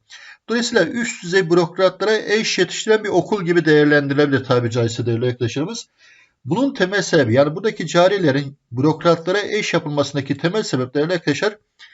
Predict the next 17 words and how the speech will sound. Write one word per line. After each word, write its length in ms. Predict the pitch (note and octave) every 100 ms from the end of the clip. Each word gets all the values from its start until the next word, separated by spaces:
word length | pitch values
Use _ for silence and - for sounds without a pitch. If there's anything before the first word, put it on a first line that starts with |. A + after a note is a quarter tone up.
| - _
devletin 680 | G#2+ D3 D3+ D#3 E3 A#3 G#3
merkezi 480 | D#3 C3 A2 G2+ G#2
otoritesini 640 | E3+ E3+ G3+ - G3 F#3+ G3
artırmak 460 | - F#3+ C#4+ D4 - _ _ D#3
ve 160 | F#3
Osmanlı 640 | E3+ E3 D#3+ G3 G3+ F3+ D3
hanedanına 1080 | B2+ - F3+ F3 E3 D#3 C#3+ D3 C#3 C3
rakip 460 | B2+ C#3+ G#3+ A#3 - - _ -
bir 280 | G3 E3+ D#3+
aile 200 | F3 F3+
yapısının 480 | D3 - B2 C#3
ortaya 360 | E3 D#3+ A#2+ B2+
çıkmasını 680 | - - B2+ B2 D3+ G#3+ G#3+ _ _ -
engellemektir 800 | F3 C#3+ A#2+ A2 G#2 G#2+ B3 D#3+
diyebilirim 480 | A#2+ G#2+ G2 G#3 D3+
değerli 180 | G2 F#2
arkadaşlar. 380 | - - -